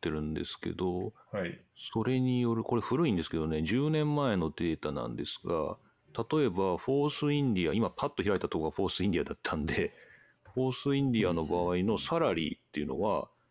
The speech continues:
Speaker 1: トータルで六十ミリオンかかっていると。で、その六十ミリオンのうちの五ミリオンがディレクター陣に対する報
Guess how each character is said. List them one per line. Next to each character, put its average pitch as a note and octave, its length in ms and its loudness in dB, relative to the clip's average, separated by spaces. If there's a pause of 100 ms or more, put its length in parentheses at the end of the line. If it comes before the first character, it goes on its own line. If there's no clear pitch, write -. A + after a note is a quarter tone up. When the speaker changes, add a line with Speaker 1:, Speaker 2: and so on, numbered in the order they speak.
(320)
Speaker 1:
ト D3+ 220 2
ー - 20 0
タ D3 160 0
ル C3+ 180 0
で C3+ 380 0
六 A2+ 380 0
十 E3 240 2
ミ D3+ 160 2
リ G#2 160 2
オ D#2 60 0
ン G#1 180 -8 (440)
か - 120 -8
か F#2+ 80 -2
っ - 80 -6 (140)
て E2 80 -2
い - 100 -2
る - 80 -6
と。 - 200 -6 (960)
で、 G#2 140 2
そ - 180 0
の G#2+ 120 4
六 G#2+ 300 2
十 E3 120 2
ミ E3 380 4
リ C#3+ 160 4
オ F#2+ 80 4
ン F2+ 80 4
の E2+ 100 4
う E2+ 80 2
ち - 140 -4
の G2+ 80 2
五 G#2+ 200 2
ミ F3 140 4
リ B2 140 4
オ F#2 80 4
ン F2+ 100 2
が G#2+ 100 2
デ F2+ 140 2
ィ G#2 60 4
レ C3 100 2
ク - 140 -10
タ G#2+ 220 0
ー E2 40 2
陣 D2+ 260 -2
に D2+ 120 -4
対 E2+ 240 0
す - 120 -4
る - 140 -4
報 - 220 -4